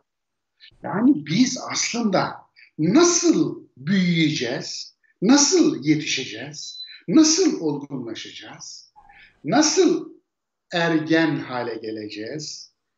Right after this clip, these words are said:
Yani o efendim, şey, affedersiniz, yetişkin hale geleceğiz, ergenlikten çıkacağız.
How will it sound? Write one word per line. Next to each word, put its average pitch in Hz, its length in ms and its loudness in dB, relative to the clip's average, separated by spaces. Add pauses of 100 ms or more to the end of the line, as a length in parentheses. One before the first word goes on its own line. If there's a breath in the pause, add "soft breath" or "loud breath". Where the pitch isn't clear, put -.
Yani 147 420 4 (300)
o 147 400 4
efendim, 131 680 -2
şey, - 160 0 (120)
affedersiniz, 147 680 2 (140 loud breath)
yetişkin 170 560 2
hale 131 380 -4
geleceğiz, 117 480 -6
ergenlikten 147 840 2
çıkacağız. - 840 -12